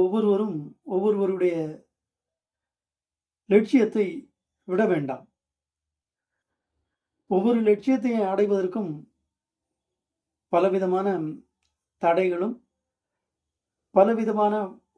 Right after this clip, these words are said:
வழிகளும் இருக்கும். அதில் சரியான வழி எது என்று தேர்ந்தெடுத்து நாம் வெற்றி என்னும்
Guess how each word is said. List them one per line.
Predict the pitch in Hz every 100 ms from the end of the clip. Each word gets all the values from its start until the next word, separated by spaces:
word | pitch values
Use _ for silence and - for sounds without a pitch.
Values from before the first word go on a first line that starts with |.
| 302
வழிகளும் | 180 185 247 233 214 202 _ 302
இருக்கும். | 185 - 143 143 _ _ _ _ _ _ _ _ _ _ _ _ _ _
அதில் | 165 202 180 160 - _ _ _ _ _ _ _ -
சரியான | - 175 208 233 247 214 202 220
வழி | 180 185 175 - _ _ _
எது | 214 175 180
என்று | 165 175 175 - _ _ _ _ _ -
தேர்ந்தெடுத்து | 196 185 170 156 175 208 202 _ _ _ _ _ _ -
நாம் | 170 175 190
வெற்றி | 180 180 214 185
என்னும் | 160 151